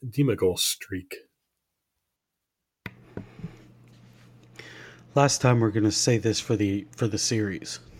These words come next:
Speaker 2: All right, so here's the plan. Using a comm channel so secure,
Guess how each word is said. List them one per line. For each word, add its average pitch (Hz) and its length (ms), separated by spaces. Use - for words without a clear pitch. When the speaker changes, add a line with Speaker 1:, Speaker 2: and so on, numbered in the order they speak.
Speaker 2:
All 151 120
right, 117 180
so 117 140
here's 110 200
the 104 80
plan. 95 480
Using 143 300
a 113 60
comm 139 380
channel 107 280
so 120 220
secure, 107 580